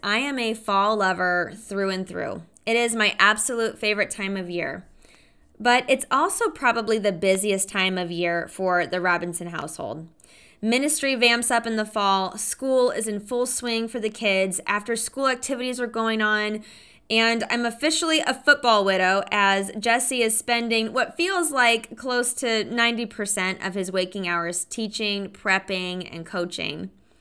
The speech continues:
Now, I know many other women are in the same boat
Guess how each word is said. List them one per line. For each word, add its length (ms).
Now, 60
I 100
know 200
many 360
other 280
women 440
are 140
in 360
the 100
same 440
boat 380